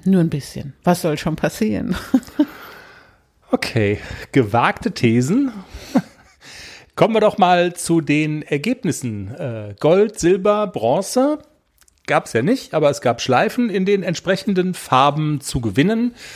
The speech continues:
Speaker 2: Wir haben schon gelernt, äh, du fährst nicht mehr mit beiden Pferden gleichzeitig aufs Turnier, weil dann dreht der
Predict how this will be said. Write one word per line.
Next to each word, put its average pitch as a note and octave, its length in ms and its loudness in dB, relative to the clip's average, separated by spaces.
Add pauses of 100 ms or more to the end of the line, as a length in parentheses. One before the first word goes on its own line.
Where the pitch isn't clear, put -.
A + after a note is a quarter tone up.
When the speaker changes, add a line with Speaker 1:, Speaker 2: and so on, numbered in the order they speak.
(360)
Speaker 2:
Wir B2+ 160 2
haben C3+ 140 2
schon C#3+ 180 2
gelernt, C3 540 2
äh, C#3+ 260 0
du B2+ 80 -4
fährst C3+ 320 0
nicht D3+ 180 0
mehr B2+ 380 2
mit A2 260 -4
beiden C#3 360 -2
Pferden A2+ 320 -2
gleichzeitig D3 580 0
aufs D3+ 220 -6
Turnier, D3+ 420 2
weil A#2+ 160 4
dann A#2 220 0
dreht A2+ 580 -4
der A2 320 -2